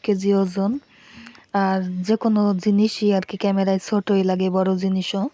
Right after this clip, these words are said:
আর আমাদের কাঠ-, কাঁঠাল তো চাওলা কাঁঠাল, অনেক মিষ্টি হয়, রস খাজা। আর কাঁঠালটা তো গাছেই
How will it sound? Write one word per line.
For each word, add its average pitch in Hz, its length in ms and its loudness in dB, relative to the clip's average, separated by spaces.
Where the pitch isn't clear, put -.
আর 226 140 2
আমাদের 214 360 0
কাঠ-, - 360 -8
কাঁঠাল 220 340 -2
তো 220 140 -4
চাওলা 214 420 -2
কাঁঠাল, 214 460 -6
অনেক 202 320 -4
মিষ্টি 214 460 -4
হয়, 208 300 -8
রস 208 280 -6
খাজা। 202 320 -8
আর 208 180 -6
কাঁঠালটা 214 480 -4
তো 214 140 -10
গাছেই 208 520 -2